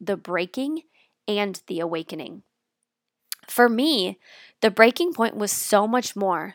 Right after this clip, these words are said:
than just postpartum depression and anxiety.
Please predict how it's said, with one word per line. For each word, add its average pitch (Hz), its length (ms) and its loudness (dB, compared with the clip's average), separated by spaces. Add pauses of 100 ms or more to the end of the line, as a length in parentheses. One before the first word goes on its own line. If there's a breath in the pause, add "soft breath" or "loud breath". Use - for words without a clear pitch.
(160)
than 208 160 -4
just 190 400 -4
postpartum 190 600 0
depression 185 460 -6
and 170 160 -8
anxiety. 160 680 -6